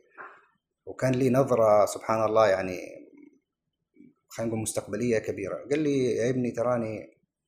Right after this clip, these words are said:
في المدينة هنا إحنا بنتعب عشان نلاقي دكتور أسنان، ليش ما تصير أنت دكتور أسنان؟" فمن وقتها،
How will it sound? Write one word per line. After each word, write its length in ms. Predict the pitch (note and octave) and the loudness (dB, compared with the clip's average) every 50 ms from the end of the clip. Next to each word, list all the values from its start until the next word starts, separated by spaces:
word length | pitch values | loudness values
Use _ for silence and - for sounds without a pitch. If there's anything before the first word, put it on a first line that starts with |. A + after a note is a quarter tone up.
| _ - | _ -16
في 100 | - - | -6 -4
المدينة 380 | A#2 A2 A2 A2 C3 C3+ A#2 G#2+ | -2 -2 -2 0 0 0 0 0
هنا 180 | B2+ C3 A#2+ A#2 | 0 0 -2 -2
إحنا 140 | - A2 | -2 -2
بنتعب 260 | A2 A#2 B2+ - A2 G2+ | -2 -2 0 0 0 0
عشان 160 | G2+ A#2+ A2 | -2 0 -2
نلاقي 160 | A2 G#2+ G2 | -2 -2 -2
دكتور 340 | F2+ - - - G#2+ F#2+ - - - - _ _ _ _ _ _ _ _ _ _ _ - | -6 -8 -10 -12 -14 -14 -14 -18 -20 -20 _ _ _ _ _ _ _ _ _ _ _ -4
أسنان، 260 | - - G#2 F2+ - - _ _ _ _ _ _ _ _ _ _ _ - - | -4 -4 -4 -8 -12 -14 _ _ _ _ _ _ _ _ _ _ _ -12 -12
ليش 160 | D3 C#3+ - | -10 -8 -8
ما 60 | A#2 | -6
تصير 220 | - - - A2+ A2+ | -6 -6 -6 -8 -10
أنت 120 | G#2+ G2+ | -14 -16
دكتور 240 | - - - G2 - | -18 -16 -16 -14 -14
أسنان؟" 260 | - - - - _ _ _ _ _ _ _ _ _ _ _ _ _ _ _ _ _ _ _ _ _ _ _ _ _ _ _ _ _ _ _ _ _ _ _ _ _ _ _ _ _ _ _ _ _ _ _ _ _ _ _ _ | -14 -14 -16 -18 _ _ _ _ _ _ _ _ _ _ _ _ _ _ _ _ _ _ _ _ _ _ _ _ _ _ _ _ _ _ _ _ _ _ _ _ _ _ _ _ _ _ _ _ _ _ _ _ _ _ _ _
فمن 800 | - B2+ C3 C3 C3 B2+ B2+ B2 B2 B2 A#2+ B2 C3 D3+ D#3 | 2 6 8 10 12 12 12 12 12 10 8 6 6 8 10
وقتها، 840 | D3 D#3 E3+ E3+ - - A2+ A2+ B2 C3+ D3+ F3+ F#3+ - - - - | 10 10 8 8 6 4 6 8 8 8 8 8 6 2 -2 -10 -20